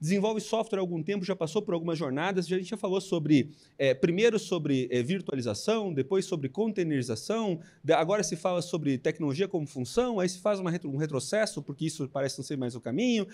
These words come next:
aí você começa a falar sobre emergência das intelig-, das inteligências artificiais, você fala sobre dispositivos móveis. Cara, é tanta coisa acontecendo que é muito difícil você conseguir prescrever, não o estratégico, mas o tático de tecnologia de uma forma efetiva.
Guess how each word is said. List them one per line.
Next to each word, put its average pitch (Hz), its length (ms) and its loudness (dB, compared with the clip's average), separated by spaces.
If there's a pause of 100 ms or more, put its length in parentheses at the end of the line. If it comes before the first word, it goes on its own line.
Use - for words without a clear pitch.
(220)
aí 165 120 6
você 202 180 2
começa 202 280 -2
a - 20 -6
falar 190 100 2
sobre 170 240 -2
emergência 160 460 0
das 143 160 -4
intelig-, 143 340 -4
das 131 320 2
inteligências 139 380 -4
artificiais, 202 680 0 (240)
você 156 240 2
fala 165 220 2
sobre 151 220 -2
dispositivos 127 480 -2
móveis. 180 560 0 (340)
Cara, 349 180 0
é - 80 0
tanta - 460 0
coisa 226 400 -2
acontecendo 170 880 -2 (260)
que 233 120 2
é - 200 2
muito 233 300 2
difícil 220 500 -2
você 175 220 -2
conseguir 175 560 -4 (260)
prescrever, 208 800 2
não 370 380 0
o 370 40 4
estratégico, 202 800 0
mas 185 220 -2
o 202 60 -6
tático - 520 -2
de 190 140 -10
tecnologia 185 580 -2
de 175 80 -4
uma 190 140 -2
forma 190 220 -4
efetiva. 185 500 -4